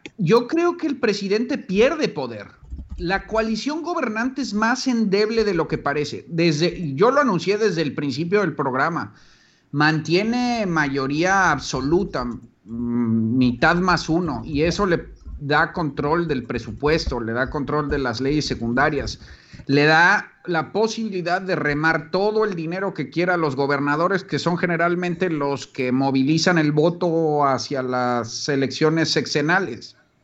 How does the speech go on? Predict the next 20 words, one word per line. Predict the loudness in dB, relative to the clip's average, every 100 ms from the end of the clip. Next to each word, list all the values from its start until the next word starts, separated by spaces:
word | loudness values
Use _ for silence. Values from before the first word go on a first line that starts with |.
| _ _ _ _ _ _ 0
Pero, | 4 4 2 -2 -12 _ _ _ _ _ _ _ _ _ _ -20 -6
eh, | -2 0 0 -2 -6 _
a | -2
medida | -2 -2 -2 -2
que | 0 -4
pierde | 0 2 2 0 -4
poder | -4 -2 -2 -2 -2
el | -2
presidente, | -2 -2 -4 -6 -6 -6 -8 -8 -8 -10 -20 _ _ _ _
esos | 0 0 2 0 2 2
aliados, | 2 2 0 -2 -8 -16 -20 _ _ _ _ -20 -20 -20 -16 -8
eh, | -4 -2 -2 -2 -4 -10 -16
son, | -10 0 4 4 2 -4 -14 -20 -6
pues, | -4 0
más | 2 0 0
endebles, | 0 2 0 -2 -6 -12 -14 -6
¿no? | -6 -6 -10 -8
Empiezan | -6 -4 2 4 4 4 2 0
a | -2 -2 -2 -2
buscar | -4 -4 0 4 4 4 0 -8